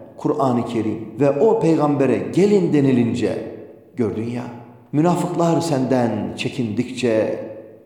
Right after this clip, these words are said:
çekiniyorlar. Önce elleriyle, ihtiyarlarıyla yaptıkları fenalıklar yüzünden onlara bir bela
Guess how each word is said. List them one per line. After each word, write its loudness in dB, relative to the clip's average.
çekiniyorlar. -6
Önce 2
elleriyle, 2
ihtiyarlarıyla 2
yaptıkları 2
fenalıklar 0
yüzünden 0
onlara 2
bir 2
bela 2